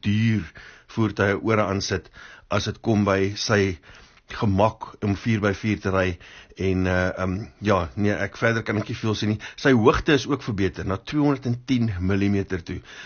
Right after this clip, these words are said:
Aan die binnekant, die Engels het so mooi woord, hulle praat van rustic. Hy lyk sommer so rustic aan die binnekant,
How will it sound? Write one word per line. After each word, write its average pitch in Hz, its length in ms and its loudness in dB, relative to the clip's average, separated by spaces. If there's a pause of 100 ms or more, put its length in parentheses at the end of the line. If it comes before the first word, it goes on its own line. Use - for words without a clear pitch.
(120)
Aan 139 100 2
die 147 100 4
binnekant, 156 600 2 (540)
die 127 140 2
Engels 139 220 6
het 147 120 -2
so 147 100 0
mooi 113 180 4
woord, 110 180 -2
hulle 104 120 -2
praat 110 240 0
van 113 200 0
rustic. 92 480 -4
Hy 95 240 -2
lyk 104 280 2
sommer 117 260 0
so 110 180 -4
rustic 95 540 -2
aan 90 80 -6
die 98 80 -4
binnekant, 90 540 -2